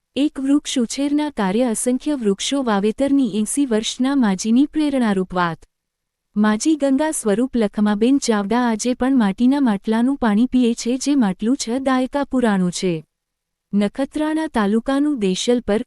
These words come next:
ગુંતલી ગામે રહેતા માજી ગંગા સ્વરૂપ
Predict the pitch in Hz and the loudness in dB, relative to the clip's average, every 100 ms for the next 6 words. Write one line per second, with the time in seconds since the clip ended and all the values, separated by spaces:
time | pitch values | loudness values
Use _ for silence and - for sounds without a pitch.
0 | - 190 208 220 262 294 262 220 220 262 | -4 2 2 2 2 2 2 0 2 2
1 | 285 254 202 - 175 156 _ _ _ 202 | 2 0 -2 -2 -6 -6 _ _ _ 0
2 | 208 214 311 294 233 214 262 294 226 202 | 0 2 0 2 2 2 0 -2 -2 0
3 | 262 | 0